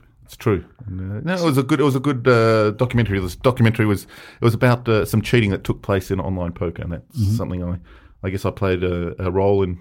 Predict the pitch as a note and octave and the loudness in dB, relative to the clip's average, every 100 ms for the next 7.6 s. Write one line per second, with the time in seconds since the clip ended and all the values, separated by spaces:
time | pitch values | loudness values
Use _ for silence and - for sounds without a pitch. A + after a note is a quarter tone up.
0 | - - G2 F#2+ F2+ F2 F2 F2 - _ | -8 -4 -2 -2 -6 -6 -6 -6 -8 _
1 | _ _ _ - F#2 - C3+ E3 C#3 F#2 | _ _ _ -6 -4 -4 -6 -6 -6 -8
2 | - A#2 G#2 G2 A#2 B2+ E3 F#3 _ A#2+ | -2 -2 -2 -6 -6 -6 -8 -10 _ -2
3 | A#2 - _ _ F#2+ F#2+ - G2+ - - | -2 -6 _ _ -12 -12 -10 -12 -10 -4
4 | A2 E2+ G2+ G2+ - G#2 G#2+ F#2 E2+ F2+ | -4 -4 -6 -6 -4 -2 0 0 -2 -6
5 | F2+ F#2 - F2+ - - A2+ G2+ F2+ - | -4 -6 -8 -8 -10 -4 0 2 0 -6
6 | - E2 F2 F2+ F2 E2+ E2+ E2 E2 F2 | -12 -2 2 2 2 -2 -6 -6 -10 -4
7 | F#2 E2+ D#2+ - F#2 D#2+ | -2 -2 -4 -4 -6 -6